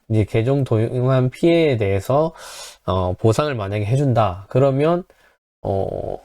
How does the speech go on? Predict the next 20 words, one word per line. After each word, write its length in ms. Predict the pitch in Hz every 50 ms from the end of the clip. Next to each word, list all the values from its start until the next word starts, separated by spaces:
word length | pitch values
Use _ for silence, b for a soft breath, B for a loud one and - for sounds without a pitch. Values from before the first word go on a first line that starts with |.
| - - -
진짜 460 | - - 117 113 - - 110 107 104 -
엔씨에스 500 | 143 151 156 151 - 156 147 135 - 117
여태까지 360 | 101 - 110 113 113 107 -
하지 360 | - - - - 175 175 165
않았던 680 | 139 123 131 143 135 - - 104 101 101 92 85 95 104 -
그런 420 | - 123 120 127 123 120 117 117 - - _ b b b b b _ _ _ _ _ _ _ _ _ _
그 580 | - 98 98 98 98 101 98 98 - - - - - - _
고객 320 | - 120 113 127 139 135
지원 340 | - - - 113 113 117 120 123
행위를 260 | 143 143 135 117 117
하는 220 | - 151 165 160
거죠. 320 | 127 101 92 - 101 123 - b b b b b b b _ _ _ _ _ _ _
어, 440 | 101 98 98 98 98 101 101 101 98 110
어쨌든 460 | 135 135 - 202 202 - 196 190 151
자기들이 380 | - 131 127 156 165 175 160
좀 140 | - 156 147
잘못을 420 | 131 131 117 123 147 151 135 170 180
했었으니까. 680 | 190 - 160 - - 110 98 95 95 - 101 95 95 92
저는 280 | - 135 147 156 143
그래서 340 | 135 147 135 131 120 110